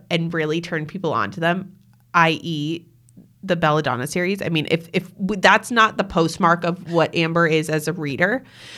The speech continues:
but what she also loves is she loves being able to bring these authors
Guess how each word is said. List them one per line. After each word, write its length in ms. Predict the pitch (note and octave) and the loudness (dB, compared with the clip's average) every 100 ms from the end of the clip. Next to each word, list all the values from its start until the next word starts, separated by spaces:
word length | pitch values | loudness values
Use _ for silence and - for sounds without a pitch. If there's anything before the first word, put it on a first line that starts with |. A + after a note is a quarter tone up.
| - - F3 E3+ | -18 -8 -4 6
but 240 | B3 A#3 - | 8 8 4
what 160 | A#3 G3 | -2 0
she 220 | - - | -2 2
also 400 | G3+ G3 G3 C#4+ | 4 4 2 0
loves 420 | C4+ E3 D3+ F#3+ - | 2 2 0 -4 -2
is 140 | G3 | 0
she 360 | G3 - A3 G#3+ | 2 0 -2 -4
loves 840 | F#3 E3+ E3 D#3 D3+ F3 G3 G3 - - - - - | 0 0 2 4 2 0 -4 -6 -14 -20 -20 -20 -4
being 320 | A3 G3+ F#3 | -2 0 2
able 340 | E3 F3 F3 | 0 2 0
to 260 | F#3 - F#3+ | -2 -4 -4
bring 400 | D#3+ E3+ E3 D#3+ | -4 -2 0 0
these 220 | F3 F#3+ - | -4 -4 -4
authors 760 | D3 D3 F3+ F#3+ A3+ A#3+ - | -4 -2 0 0 0 -4 -10